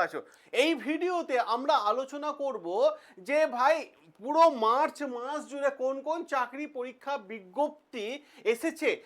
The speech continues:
শুধু এসেছে, শুধু তাই নয়, কোন চাকরি পরীক্ষার বিজ্ঞপ্তি আমি দেখাবো, লাস্ট ডেট কবে আছে,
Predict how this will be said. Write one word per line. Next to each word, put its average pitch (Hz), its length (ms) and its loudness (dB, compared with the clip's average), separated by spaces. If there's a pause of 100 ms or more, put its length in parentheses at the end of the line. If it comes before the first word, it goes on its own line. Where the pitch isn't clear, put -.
(120)
শুধু 294 160 -6 (140)
এসেছে, 320 360 -8
শুধু 320 140 -10 (100)
তাই 285 180 0 (120)
নয়, 208 220 0 (380)
কোন 330 140 8 (160)
চাকরি 320 340 4 (140)
পরীক্ষার 302 480 0 (100)
বিজ্ঞপ্তি 285 600 -6 (140)
আমি 269 120 -4 (100)
দেখাবো, 269 300 -2 (400)
লাস্ট 240 360 2 (100)
ডেট 311 220 0 (120)
কবে 269 240 2 (120)
আছে, 262 220 -6